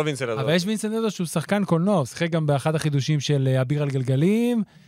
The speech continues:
Speaker 1: אביר על גלגלים, זו
Speaker 2: זה
Speaker 1: סדרה.
Speaker 2: אתה יודע.
Speaker 1: זה יפה.
Speaker 2: יופי. אז, אה,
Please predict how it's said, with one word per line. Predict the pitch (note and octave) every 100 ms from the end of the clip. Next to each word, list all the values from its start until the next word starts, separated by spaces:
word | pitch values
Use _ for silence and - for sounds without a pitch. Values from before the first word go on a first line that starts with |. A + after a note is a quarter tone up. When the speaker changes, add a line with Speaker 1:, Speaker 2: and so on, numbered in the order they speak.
| - -
Speaker 1:
אביר | B2+ A2 G#3+ G3+
על | D#3+
גלגלים, | C3+ B2 B2+ D#3
זו | D#3+
Speaker 2:
זה | B2+
Speaker 1:
סדרה. | E3+
Speaker 2:
אתה | C#3 C#3
יודע. | E3 D#3+ C3+
Speaker 1:
זה | A#3
יפה. | E3+ - D3+ E3 C3
Speaker 2:
יופי. | B2+ A2 G#2+ - -
אז, | C3 C3+ B2
אה, | C#3 D3